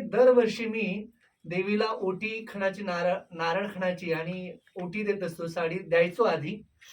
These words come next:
पण विचार केला की ती देवी या आईला ही ओटी दिल्याने जास्त प्रसन्न होईल. मी प्रचंड आस्तिक आहे, माझी देवावर श्रद्धा आहे. आपण देवांना जे नमस्कार करतो, देवांना जे काही आपण अर्पण करतो,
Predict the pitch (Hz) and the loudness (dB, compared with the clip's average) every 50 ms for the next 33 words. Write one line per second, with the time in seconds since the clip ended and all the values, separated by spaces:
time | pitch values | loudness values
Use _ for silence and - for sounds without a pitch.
0 | - - - - _ _ _ _ _ _ - 185 185 170 165 170 220 233 226 220 | -20 -20 -20 -20 _ _ _ _ _ _ -8 -8 -6 -6 -4 -2 0 -2 0 0
1 | 214 202 208 208 208 214 226 254 294 - - - _ _ _ _ _ _ - - | -2 -2 -2 -2 -4 -4 -4 -4 -4 -4 -8 -14 _ _ _ _ _ _ -20 -20
2 | _ _ _ _ _ _ _ _ _ _ _ _ _ _ _ _ _ _ _ _ | _ _ _ _ _ _ _ _ _ _ _ _ _ _ _ _ _ _ _ _
3 | _ 269 262 254 214 220 226 226 247 240 202 147 135 - - - _ _ _ _ | _ -6 -4 0 2 2 2 4 4 2 2 0 -4 -10 -16 -20 _ _ _ _
4 | _ - 196 233 - - 185 196 208 214 240 247 208 - 240 247 233 214 214 240 | _ -2 0 0 2 4 4 4 6 6 6 4 4 6 6 4 4 4 2 0
5 | 240 220 214 214 214 214 220 208 202 180 - - 196 170 175 170 165 - 180 170 | 0 0 2 2 2 2 2 2 2 2 2 0 -2 -2 -2 -2 -2 -4 -4 -4
6 | 165 143 139 127 120 117 - _ _ _ _ _ _ _ _ _ _ _ _ _ | -4 -4 -4 -6 -8 -10 -14 _ _ _ _ _ _ _ _ _ _ _ _ _
7 | _ _ _ - 151 180 202 208 - 190 185 208 226 247 254 269 240 202 190 - | _ _ _ -10 -8 -6 -6 -4 -2 -2 -2 0 0 0 0 2 2 0 0 -2
8 | 220 208 208 180 165 160 175 196 190 185 185 196 180 175 170 175 208 220 220 214 | -6 -8 -6 -6 -4 -4 -4 -4 -4 -4 -4 -4 0 4 4 4 4 4 0 -2
9 | - 208 190 180 180 180 190 208 208 - _ _ _ _ _ _ _ - 185 180 | -6 -6 -2 0 0 0 0 -2 -4 -10 _ _ _ _ _ _ _ -4 2 6
10 | 247 254 254 247 170 175 185 196 196 208 226 233 240 247 247 240 208 226 226 208 | 6 6 6 4 0 0 0 2 2 0 0 0 2 2 2 2 2 2 0 0
11 | 202 196 202 202 202 - 233 226 214 190 170 151 - 165 170 170 170 175 180 180 | 0 0 -2 -2 -2 -2 -2 -2 0 0 0 -2 0 -2 -4 -2 -2 -2 -2 -2
12 | 180 185 196 196 190 196 190 196 190 202 196 - - - _ _ _ _ _ _ | -2 -4 -4 -6 -6 -8 -8 -8 -8 -8 -10 -12 -16 -20 _ _ _ _ _ _
13 | - - 196 208 202 208 196 190 202 208 247 254 254 233 220 196 - 165 175 160 | -8 -6 -6 -4 0 2 2 4 6 8 8 8 8 8 4 2 0 0 -2 -2
14 | 147 131 - - - | -2 -4 -6 -10 -14